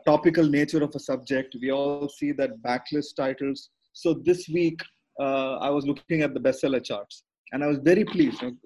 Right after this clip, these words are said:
slightly proud about the readership in India, because To Kill a Mockingbird started selling a lot more, which means there is an audience here which,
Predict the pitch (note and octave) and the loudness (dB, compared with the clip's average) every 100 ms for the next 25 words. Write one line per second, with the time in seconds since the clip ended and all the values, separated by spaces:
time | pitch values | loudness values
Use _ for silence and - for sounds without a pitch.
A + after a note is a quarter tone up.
0 | - - - - F#3 G3 - D#3 F3 E3 | -20 -20 -12 -4 -2 -2 2 4 6 6
1 | D3 C3+ C3 C#3 D3 C#3+ B2+ B2 B2 A#2+ | 4 0 0 2 2 0 -4 -2 -2 0
2 | A2+ - _ _ - D3 E3 D#3+ E3 G#3 | -2 -4 _ _ -4 0 0 0 4 6
3 | G#3+ E3 D#3+ F3+ D#3+ D3+ D3 - C#3 D3 | 6 4 2 0 2 2 2 0 0 0
4 | - D3 C#3+ C3+ A#2+ A#2+ A#2+ A2 F#2+ _ | -2 0 0 0 -2 -4 -6 -10 -16 _
5 | _ _ _ _ _ C#3 D#3+ D#3+ F3 G3+ | _ _ _ _ _ 2 2 4 2 2
6 | E3 F3 F3 E3+ D#3+ E3 F3 F#3 E3 - | 6 8 8 8 4 4 4 4 0 4
7 | F3+ D#3+ C#3 D3+ D#3 - | 6 6 6 2 0 -4